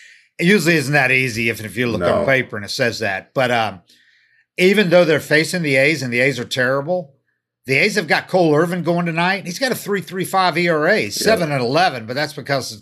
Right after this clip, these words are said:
Speaker 1: shoddy run support,
Speaker 2: Yeah.
Speaker 1: crappy defense probably. But he's got a three three five E R A, so that's, that's a good matchup tonight with him and Kyle Wright. With
Speaker 2: Yeah,
Speaker 1: Kyle's
Speaker 2: it's probably, I bet it's gonna be the smallest crowd they play in front of all year.
Speaker 1: Oh, the Braves? Yeah.
Speaker 2: Yeah.
Speaker 1: Oh, yeah.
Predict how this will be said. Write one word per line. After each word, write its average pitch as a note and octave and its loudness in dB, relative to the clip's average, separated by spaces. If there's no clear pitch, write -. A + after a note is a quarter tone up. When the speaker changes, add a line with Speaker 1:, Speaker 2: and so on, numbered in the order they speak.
Speaker 1:
shoddy C#3 -2
run B2+ -4
support, G#2 -12
Speaker 2:
Yeah. - -6
Speaker 1:
crappy A#2+ -4
defense A#2 -8
probably. G2+ -10
But C#3+ 2
he's F3 0
got A#3 0
a D3 -2
three E3+ 0
three D#3+ -6
five D3+ 0
E C3+ 0
R A2+ -2
A, F3 2
so A2+ -8
that's, F3 -2
that's D#3+ -2
a A3 0
good E3 2
matchup C#3+ -2
tonight C3 -2
with G#2 -10
him C3+ -4
and A#2 -6
Kyle B2 -2
Wright. A#2+ -2
With - -20
Speaker 2:
Yeah, D#3+ -2
Speaker 1:
Kyle's C#3 2
Speaker 2:
it's - -10
probably, - 6
I G2+ 4
bet A#2 2
it's F#2+ -6
gonna G2 0
be F#2 0
the F2 -2
smallest F#2 0
crowd F#2 2
they F2+ 2
play F#2+ 0
in F2 -4
front E2+ -4
of E2 -6
all E2+ 0
year. F2 -4
Speaker 1:
Oh, C3 2
the A2+ -4
Braves? C3 0
Yeah. A#2 0
Speaker 2:
Yeah. G2+ 2
Speaker 1:
Oh, B2+ 0
yeah. A2 -2